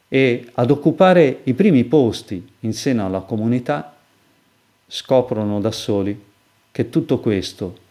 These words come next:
o giova realmente ai fratelli oppure non giova neanche a se stessi. Il concetto ultimo per comprendere tanto i carismi come l'immagine del corpo è dunque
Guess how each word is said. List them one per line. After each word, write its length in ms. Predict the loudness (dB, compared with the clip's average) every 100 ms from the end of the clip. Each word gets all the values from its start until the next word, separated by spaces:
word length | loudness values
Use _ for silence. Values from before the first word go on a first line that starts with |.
| _ _
o 200 | -2 0
giova 440 | 2 4 6 4
realmente 920 | 4 4 4 2 2 2 0 -2 -4 -2
ai 220 | -2 -6
fratelli 840 | -6 -6 -2 -2 -2 -4 -8 -10 _ _ _ _ _
oppure 680 | -4 -2 0 0 2 -2 -6 _ _ _ _
non 260 | 2 4
giova 440 | 4 0 0 -4 -6
neanche 460 | -2 -2 -2 -2 -2
a 80 |
se 180 | -2 -8
stessi. 600 | -10 -8 -8 -8 -14 -16 -18 _ _ _ _ _ _ _ _ _ _ _ _ _ _ _ _ _
Il 120 | -4
concetto 560 | 2 2 6 2 4 4
ultimo 720 | 6 4 2 0 0 -2 -8 _
per 200 | -6 -2
comprendere 760 | -2 -2 0 2 2 2 0
tanto 360 | 0 -2 0 -2
i 60 | -2
carismi 720 | 0 2 0 -2 -6 -6 -6
come 260 | -2 0 2
l'immagine 600 | 2 4 2 2 0 0
del 200 | -2 0
corpo 680 | 4 4 4 0 -4 -4 _
è 140 | -6
dunque 560 | -4 0 -2 -2 -6 -6